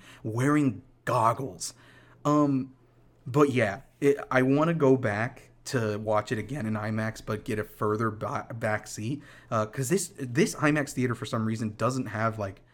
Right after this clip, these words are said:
reserved seating, which is the dumbest thing I've heard. Um, it's at a mu-, it's, it's at a museum, and I'm like, "Yeah, dude, uh, you gotta, like,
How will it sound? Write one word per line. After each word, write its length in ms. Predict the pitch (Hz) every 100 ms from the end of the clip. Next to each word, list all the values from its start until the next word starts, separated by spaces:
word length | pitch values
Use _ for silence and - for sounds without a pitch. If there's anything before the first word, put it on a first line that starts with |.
| _
reserved 580 | - 127 104 110 127 127
seating, 360 | - 117 110 92
which 180 | 117 -
is 100 | 120
the 80 | 127
dumbest 460 | 107 120 135 -
thing 160 | 123 110
I've 120 | 101
heard. 260 | 110 95 - - - - -
Um, 400 | 107 104 101 104 _
it's 120 | -
at 60 | 147
a 40 |
mu-, 340 | 139 113 117 139
it's, 140 | 127
it's 180 | 131 -
at 60 | 143
a 20 |
museum, 600 | 139 110 101 110 147 151
and 100 | 131
I'm 140 | 123 117
like, 260 | 110 101 - _ _ _
"Yeah, 220 | 131 151
dude, 340 | 120 113 113 - - - - -
uh, 380 | 135 123 117 113 - _ _ - 113
you 120 | 143
gotta, 240 | 226 294 190
like, 420 | 117 104 -